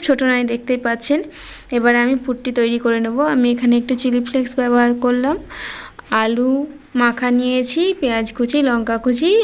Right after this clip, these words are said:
এবং জিরা মরিচ লবণ দিয়ে ভালো করে মেখে নেব। মেখে নিয়ে আমি পুরটা তৈরি করে নেব। পুরটা তৈরি করে নিয়ে আর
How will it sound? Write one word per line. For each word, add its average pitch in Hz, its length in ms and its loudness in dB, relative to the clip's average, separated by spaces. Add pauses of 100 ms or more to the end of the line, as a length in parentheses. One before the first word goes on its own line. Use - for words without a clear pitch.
এবং 220 140 0 (120)
জিরা 226 320 2
মরিচ 254 280 2 (120)
লবণ 220 320 0
দিয়ে 269 140 2 (120)
ভালো 214 260 0
করে 247 160 2 (100)
মেখে 226 280 0
নেব। 208 120 0 (960)
মেখে 233 280 4
নিয়ে 262 180 4
আমি 254 220 4
পুরটা 233 280 -4
তৈরি 226 360 -2
করে 240 220 2
নেব। 269 120 2 (640)
পুরটা 220 320 -2 (100)
তৈরি 233 360 2
করে 226 220 0
নিয়ে 240 300 2 (600)
আর 220 120 -4